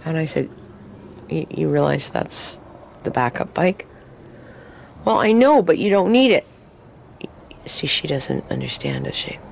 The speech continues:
Oh, I, and I, I don't mean that against her. Chris seemed to understand.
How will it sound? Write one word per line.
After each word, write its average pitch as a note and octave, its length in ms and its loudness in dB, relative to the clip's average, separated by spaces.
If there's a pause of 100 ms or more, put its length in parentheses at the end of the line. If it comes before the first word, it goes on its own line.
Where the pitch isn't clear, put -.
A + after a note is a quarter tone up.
(600)
Oh, - 220 2
I, E3+ 80 2
and F#3 200 4
I, F3 200 4
I F#3+ 60 4
don't F#3 200 4
mean F#3+ 120 2
that F3 160 2
against D3+ 420 0
her. - 140 -4 (600)
Chris - 260 0
seemed - 300 -2
to D#3 60 -2
understand. C3+ 580 -2